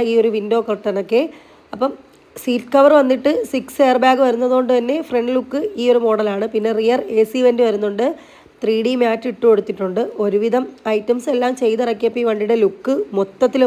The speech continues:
മാറിയിട്ടുണ്ട്. അപ്പോൾ സ്വിഫ്റ്റ് വാഹനം എടുക്കാൻ ഉദ്ദേശിക്കുന്നവരാണ് നിങ്ങളെന്നുണ്ടെങ്കിൽ ഈ ഒരു വാഹനത്തിൻ്റെ കളർ നിങ്ങൾക്ക് ഇഷ്ടപ്പെട്ട് കാണും. ആ, സിൽവർ ഇപ്പോൾ നമുക്ക് റെയർ ആയിട്ടാണ് കാണുന്നത്.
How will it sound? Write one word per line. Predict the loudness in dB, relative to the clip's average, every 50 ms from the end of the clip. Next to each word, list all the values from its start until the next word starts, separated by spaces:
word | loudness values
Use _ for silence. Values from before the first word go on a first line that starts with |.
| 2 0
മാറിയിട്ടുണ്ട്. | -2 0 0 -2 -2 0 -4 -4 0 0 0 0 0 -4 -18 -20 -20 -20 -20 -20
അപ്പോൾ | _ 2 2 2 2 2
സ്വിഫ്റ്റ് | -4 -6 -4 -2 2 4 6
വാഹനം | 6 4 4 2 2 0 0 0 -8 -16 -2 2 4 4
എടുക്കാൻ | 4 4 4 4 2
ഉദ്ദേശിക്കുന്നവരാണ് | 4 2 -2 -2 -4 -6 -6 -2 0 0 0 0 0 0 0 -2 -2
നിങ്ങളെന്നുണ്ടെങ്കിൽ | -4 -2 -2 -2 -2 -2 -4 -4 -4 -6 -4 -4 -4 -4 -4 -8 -10 -6 0
ഈ | 0 2
ഒരു | 2 2 0
വാഹനത്തിൻ്റെ | -2 -4 -4 -4 -4 -2 -4 -2 -2 -2
കളർ | -2 -2 -2 -2 -2 -2 -4
നിങ്ങൾക്ക് | -4 -4 -4 -4 -6 -6
ഇഷ്ടപ്പെട്ട് | -4 -6 -2 -2 -4 -2 0 -2 -2
കാണും. | 0 -2 -2 -4 -4 -6 -12 -20 -20 -20 -20 -20 _ -6
ആ, | -4 -4 -4 -2 -4
സിൽവർ | -2 -2 0 2 0 0 0
ഇപ്പോൾ | 0 0 0
നമുക്ക് | 0 0 0 -2 0 0
റെയർ | 2 2 2 2 2 2
ആയിട്ടാണ് | 2 2 2 0 0 -2 0 0 -2 -4 -2 -2
കാണുന്നത്. | -2 -2 0 -2 -2 -2 -4 -2 -2 -2